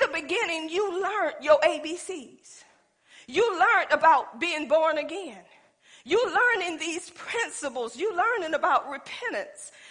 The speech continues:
from dead works. You learning about faith in Jesus Christ.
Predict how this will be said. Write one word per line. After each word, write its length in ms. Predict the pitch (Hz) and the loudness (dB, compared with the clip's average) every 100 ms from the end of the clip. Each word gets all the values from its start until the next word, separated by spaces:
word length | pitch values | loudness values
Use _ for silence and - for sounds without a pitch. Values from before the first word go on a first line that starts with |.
| - | -20
from 260 | - 359 302 | -2 -2 2
dead 400 | 320 381 349 330 | 4 6 4 -2
works. 360 | 403 254 - - - | -2 -2 -6 -16 -6
You 140 | 320 381 | -4 0
learning 380 | 403 494 381 330 | 2 2 2 2
about 320 | 320 302 - - | 4 2 0 -2
faith 380 | 415 294 269 - | -2 -2 -6 -4
in 180 | 311 302 | -2 -2
Jesus 420 | 311 415 427 392 | -2 -4 -4 -12
Christ. 460 | - 453 254 190 | -4 0 0 -2